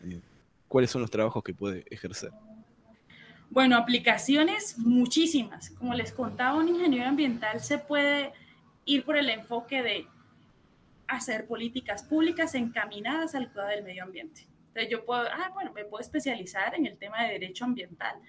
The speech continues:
Speaker 2: y empezar a sacar normativas o aplicar para una empresa y apoyarla en el cumplimiento de la normatividad ambiental.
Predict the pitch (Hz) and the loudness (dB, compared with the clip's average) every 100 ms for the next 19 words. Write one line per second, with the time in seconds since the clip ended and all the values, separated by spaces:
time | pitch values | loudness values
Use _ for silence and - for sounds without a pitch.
0 | - - 277 285 220 - 196 202 202 190 | -20 -12 -2 0 0 -2 -2 -2 -4 -8
1 | 180 180 185 180 170 - 285 240 214 190 | -10 -8 -10 -10 -6 2 2 2 0 -4
2 | 190 - - - - 208 208 196 - _ | -6 -10 -20 -20 -10 0 2 2 -6 _
3 | - - 202 202 202 220 196 208 - 302 | -2 -2 -2 -4 -2 -2 -2 -4 -2 2
4 | 302 262 240 214 180 196 196 190 220 214 | 4 4 0 0 -2 -2 -4 -4 -2 -6
5 | - 202 196 190 190 214 220 202 190 180 | -6 -12 -12 -12 -10 -6 -4 -2 -4 -6
6 | 175 - 180 170 165 - 202 190 190 320 | -8 -8 -2 -2 0 -2 -2 -6 -2 2
7 | 311 | 2